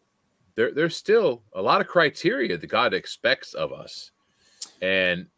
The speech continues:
that's one of the reasons that this letter is so amazing is, is that Paul is helping us to understand how to please God and how, what the syllabus is, basically, right?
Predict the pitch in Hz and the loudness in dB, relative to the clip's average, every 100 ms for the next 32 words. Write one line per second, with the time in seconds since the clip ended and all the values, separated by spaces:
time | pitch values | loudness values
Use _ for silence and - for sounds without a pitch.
0 | - 117 151 - 107 113 98 92 95 85 | 0 4 4 2 -2 0 2 2 0 -2
1 | 87 78 85 - 90 85 87 101 92 80 | -8 -2 -2 -2 -8 -8 -2 0 0 -4
2 | - 80 78 82 80 78 78 78 - 82 | -4 -6 -4 -6 -6 -8 -8 -10 -12 -12
3 | 82 - 82 80 - _ _ _ _ _ | -10 -2 -2 -2 -8 _ _ _ _ _
4 | _ - 117 113 98 - 98 90 95 90 | _ 2 4 6 4 0 0 0 -2 -2
5 | 85 90 85 82 - - 78 80 87 92 | -4 -6 -6 -6 -8 -8 -6 -6 -8 -14
6 | _ _ _ _ _ _ _ _ _ - | _ _ _ _ _ _ _ _ _ 0
7 | 92 95 95 87 - 90 76 71 69 _ | 4 6 4 2 -4 -6 -6 -8 -12 _
8 | _ _ _ 85 80 - 78 76 80 78 | _ _ _ -6 -6 -8 -8 -6 -6 -10
9 | _ 87 82 95 98 90 _ - 107 - | _ -10 -2 2 2 0 _ 4 4 4
10 | 104 107 90 80 76 - 65 - - 76 | -2 0 0 0 -2 -6 -12 -14 -10 -8
11 | 71 - - 76 69 _ 80 82 87 90 | -8 -12 -16 -18 -18 _ -2 2 2 0